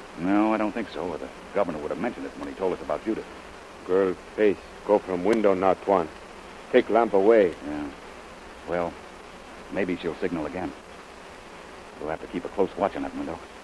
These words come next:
Speaker 1: Tell you what, Kolo, I'll keep my eye on the window while you watch that machine gunner and the rest of the house.
Speaker 2: Hear that,
Speaker 1: Oh,
Speaker 2: Tuan.
Speaker 1: what's gonna happen? The machine gunner's getting active again.
Speaker 2: Eh, maybe someone try to get out of house again, Tuan.
Speaker 1: Let him try.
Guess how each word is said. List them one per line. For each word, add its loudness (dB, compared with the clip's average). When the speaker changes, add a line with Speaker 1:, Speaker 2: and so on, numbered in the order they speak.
Speaker 1:
Tell 4
you 6
what, 4
Kolo, -2
I'll 8
keep 2
my 2
eye 2
on 0
the 0
window 0
while 4
you 6
watch 8
that 2
machine 4
gunner 2
and 0
the 0
rest 2
of 0
the -2
house. 0
Speaker 2:
Hear 6
that, 6
Speaker 1:
Oh, 8
Speaker 2:
Tuan. 6
Speaker 1:
what's 6
gonna 6
happen? 6
The -12
machine 0
gunner's -2
getting 2
active -2
again. -8
Speaker 2:
Eh, 2
maybe 4
someone 4
try 10
to 4
get 10
out 12
of 4
house 10
again, 6
Tuan. 2
Speaker 1:
Let 6
him 4
try. 8